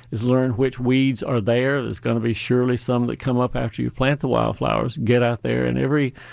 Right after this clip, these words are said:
uh, couple of weeks, pull weeds. Make sure they don't come ahead of, get ahead of you, because they will take those wildflowers over. And pretty soon you just got a mess out there that has a few flowers in it at all.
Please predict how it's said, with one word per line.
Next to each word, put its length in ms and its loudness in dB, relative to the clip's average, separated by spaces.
uh, 340 4
couple 240 0
of 80 2
weeks, 340 2
pull 340 2
weeds. 480 2
Make 160 -2
sure 140 0
they 120 2
don't 180 0
come 280 0
ahead 260 2
of, 180 0
get 140 2
ahead 240 0
of 180 0
you, 80 -6
because 300 -2
they 120 2
will 280 2
take 240 -4
those 160 -2
wildflowers 640 0
over. 340 2
And 600 0
pretty 160 0
soon 180 0
you 80 2
just 160 -8
got 160 2
a 100 0
mess 760 0
out 300 -2
there 180 2
that 240 0
has 160 0
a 20 -4
few 220 2
flowers 460 0
in 180 0
it 40 0
at 120 -2
all. 340 0